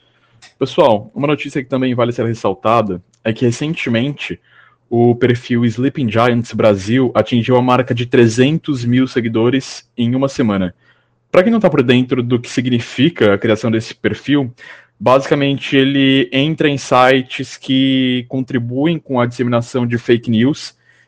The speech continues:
e eles conseguem ter acesso às marcas que impulsionam as suas publicidades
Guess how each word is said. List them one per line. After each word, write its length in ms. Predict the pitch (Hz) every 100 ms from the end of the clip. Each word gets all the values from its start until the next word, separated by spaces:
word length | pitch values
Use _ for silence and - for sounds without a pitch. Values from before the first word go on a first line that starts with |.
| -
e 120 | 127
eles 220 | 139 147
conseguem 380 | - 143 143 143
ter 120 | 156
acesso 540 | 147 143 - 143 143 151
às 140 | 139
marcas 420 | 139 131 - 160
que 180 | - 151
impulsionam 880 | 170 - 185 - - 156 165 127 117
as 100 | 120
suas 220 | 139 123
publicidades 840 | 131 127 123 120 117 131 135 -